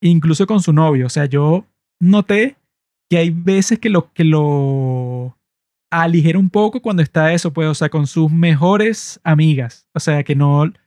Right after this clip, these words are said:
lo exagera tanto el nivel de formalidad, pero en todas las otras circunstancias es así, pues, o sea, que incluso cuando está eso, pues, preguntándole a su novio cómo besar,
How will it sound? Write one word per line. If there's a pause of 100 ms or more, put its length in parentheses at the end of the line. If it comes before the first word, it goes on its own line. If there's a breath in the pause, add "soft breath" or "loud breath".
(240)
lo
exagera
tanto
el
nivel
de
formalidad,
pero
en
todas
las
otras
circunstancias (500)
es (140)
así,
pues,
o
sea,
que
incluso
cuando
está
eso,
pues, (440)
preguntándole
a
su
novio
cómo
besar,